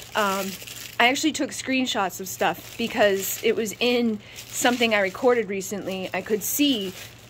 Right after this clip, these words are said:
stuff all around me in the recording, so I was like, "Oh my God, like, that's not cool." And it was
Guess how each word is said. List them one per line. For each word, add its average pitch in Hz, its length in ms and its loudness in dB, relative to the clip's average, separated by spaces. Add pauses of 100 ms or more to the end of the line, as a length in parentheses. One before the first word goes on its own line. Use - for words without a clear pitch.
(100)
stuff - 380 2
all 208 180 4
around 226 360 4
me 196 180 -2
in 202 120 -2
the 190 60 -4
recording, 185 520 2
so 185 140 -4
I - 20 2
was 180 100 0
like, 190 160 0
"Oh 208 100 0
my 190 140 -2
God, 190 280 -2 (380)
like, 185 360 -2
that's 190 240 0
not 240 220 0
cool." 208 320 0 (200)
And 226 120 2
it 214 80 2
was - 360 -6